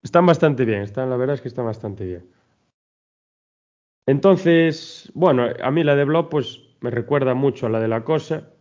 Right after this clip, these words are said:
a eso que decía Phantom, esa mancha ahí flotando. Porque realmente Blob es algo que es amorfo, o sea, no tiene morfa, es, morfa no, perdón, no tiene forma, es una cosa ahí viscosa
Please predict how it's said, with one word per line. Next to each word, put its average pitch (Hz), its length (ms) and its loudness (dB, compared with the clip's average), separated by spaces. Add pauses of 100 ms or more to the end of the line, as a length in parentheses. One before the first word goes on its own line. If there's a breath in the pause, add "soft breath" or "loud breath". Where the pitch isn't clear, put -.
(200)
a 113 160 -2
eso 123 200 -2
que 123 100 2
decía 120 280 0
Phantom, 117 400 -2
esa 117 180 -4
mancha 117 380 -2
ahí 110 100 0
flotando. 139 760 -2 (1700)
Porque 120 240 -4
realmente 143 480 4
Blob 156 260 2
es 165 120 -2
algo 143 240 -2
que 113 60 -6
es 107 100 -10
amorfo, 113 400 -4
o 101 40 -10
sea, 110 120 -8
no 120 120 -2
tiene 120 200 -2
morfa, 113 360 -4
es, - 220 -12 (640)
morfa 127 340 0
no, 113 160 -2
perdón, 107 280 -4
no 113 100 -2
tiene 117 200 -2
forma, 101 360 -4
es 101 100 -12
una 113 200 -4
cosa 117 260 -4
ahí 113 120 0
viscosa 107 920 -4